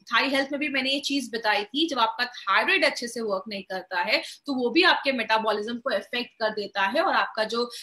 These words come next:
body है, वो अच्छे से चीजों को यूज़ नहीं कर पा रहा है। तो ये आपके thyroid gland पे भी काम करता है।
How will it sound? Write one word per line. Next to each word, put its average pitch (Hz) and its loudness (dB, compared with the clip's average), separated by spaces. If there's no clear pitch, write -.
body 277 4
है, 262 0
वो 294 2
अच्छे 240 0
से 330 -2
चीजों 233 -4
को 320 -4
यूज़ 269 -2
नहीं 277 2
कर 214 0
पा 180 2
रहा 170 0
है। - -8
तो 269 -2
ये 269 4
आपके 262 4
thyroid 214 2
gland 208 2
पे 226 -2
भी 233 -4
काम 226 0
करता 220 0
है। 226 0